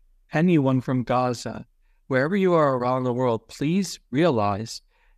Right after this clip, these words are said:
that they're saying what Hamas wants them to say 'cause they don't wanna die. And that includes journalists, that, that includes doctors, any kind of expert. Um, it's a problem.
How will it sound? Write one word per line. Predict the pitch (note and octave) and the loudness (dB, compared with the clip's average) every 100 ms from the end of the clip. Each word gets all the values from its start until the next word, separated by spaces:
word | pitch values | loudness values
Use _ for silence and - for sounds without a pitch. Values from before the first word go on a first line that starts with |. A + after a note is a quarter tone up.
| - | 0
that | C3 B2+ - | 0 0 -4
they're | B2+ D3+ | 0 0
saying | - D#3+ D#3 C#3 | 2 0 2 0
what | B2+ | -2
Hamas | - B2 A#2+ - | -2 0 0 -2
wants | C3+ B2+ - | -2 -2 -2
them | B2 | -6
to | A#2 | -6
say | - C3 | -2 -2
'cause | B2 A#2 | 0 0
they | B2 | 0
don't | B2+ | 0
wanna | A#2+ A2 | 0 -2
die. | G2+ A2 G#2 - - _ _ _ _ - | -2 -4 -4 -8 -16 _ _ _ _ -4
And | C3 B2+ | 0 0
that | B2+ | 0
includes | B2+ C3 G#2+ | -2 -4 -4
journalists, | D#3 F3 F#3 E3+ E3 - | 0 2 2 2 0 -4
that, | B2+ A#2+ | -6 -4
that | A#2+ A#2+ | -2 -2
includes | A#2 A2 - | -4 -10 -4
doctors, | D3+ E3 E3+ - D#3 C#3 - - _ _ _ - | 4 4 4 0 2 0 -4 -16 _ _ _ -4
any | D3 C#3 | -2 0
kind | C3+ A#2+ | 0 0
of | A2 - | -2 0
expert. | F#3 - - F3+ D#3+ D3 C#3+ - _ _ _ _ _ C#3+ | -2 -2 -2 0 2 2 0 -10 _ _ _ _ _ -8
Um, | C3 B2+ B2 B2 B2 - _ _ _ | -4 -2 -2 -2 -4 -8 _ _ _
it's | - C#3+ - | -6 -4 2
a | F3+ | 2
problem. | E3+ E3 F3+ G#3 | 4 2 2 0